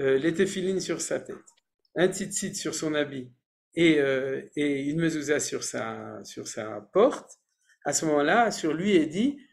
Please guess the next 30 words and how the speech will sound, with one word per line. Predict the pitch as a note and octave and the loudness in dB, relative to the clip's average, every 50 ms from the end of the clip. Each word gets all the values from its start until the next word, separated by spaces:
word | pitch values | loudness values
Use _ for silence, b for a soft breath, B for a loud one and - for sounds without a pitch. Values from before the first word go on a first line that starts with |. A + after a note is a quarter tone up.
| B B - | B B -8
le | D3 D#3 D#3 | -2 -2 -2
fil, | C#3+ - - - - A3+ G#3+ E3+ C#3 B2 - - _ _ _ _ _ _ _ - | -2 -2 -6 -2 0 0 0 0 -2 -6 -10 -16 _ _ _ _ _ _ _ -6
euh, | - C#3 C#3+ | -2 -2 0
le, | C#3 C#3 D3 D3 | 0 0 0 0
le, | C#3 C3+ C3+ C#3 C3+ B2+ B2+ B2+ | 2 2 2 2 2 0 -4 -6
en | A#2+ | -4
fait | A#2 E3 E3 E3 | 0 0 0 2
la | F#3 F3+ | 2 0
ficelle | - - F3+ E3+ - - F#3 E3 - | 0 0 -4 -2 2 2 2 2 2
qui | - - C#3+ | 0 -4 -4
est | B2 | -2
faite | - E3 D#3+ | -2 -2 -2
de | D3 C3 | -2 -4
trois | - - - A2+ | -6 -4 -4 -4
fils, | G#2+ - - C#3+ E3 B3+ D#4+ - B B B B B B B B B | -4 -4 -4 -4 -2 -2 -2 -4 B B B B B B B B B
l'obimera | C#3+ D#3+ F#3 F#3 G3 F3+ D#3+ D#3+ D3+ D#3 D#3 | 4 4 4 6 4 2 4 4 4 4 2
yenatek | D3 D3+ C#3 B2+ B2+ - F#3+ G#3+ G3+ - | 2 0 -2 -4 0 2 2 2 2 0
ne | D#3 | -4
va | B2+ C#3 C3+ B2+ | -2 -2 -4 -2
pas | - F#3 F#3+ F3+ | 0 2 2 2
se | - - D#3 | 0 -2 -6
défaire | C#3 C3 C3 B2 - C3 A2+ | -4 -4 -4 -4 -4 -6 -6
très | - - A2+ | -6 -10 -8
vite. | G#2+ C#3 F3+ - - b b b b b b b | -6 -6 -6 -6 -8 b b b b b b b
Entre | - F#3+ - E3+ | -6 -2 -2 0
parenthèses, | D#3+ D#3+ D3+ C3+ C#3 C3 - F3+ F3 E3 | 2 2 2 2 2 0 2 0 0 0
pour | E3+ - D#3+ C3 - | -2 -6 -6 -6 -2
faire | - F3+ F3+ D#3 D3 | 2 2 4 4 2
un | C3 B2 | -2 -4
fil, | - - - G3+ A#3+ D4 D#4+ D#4+ | -6 -4 -2 2 2 2 2 0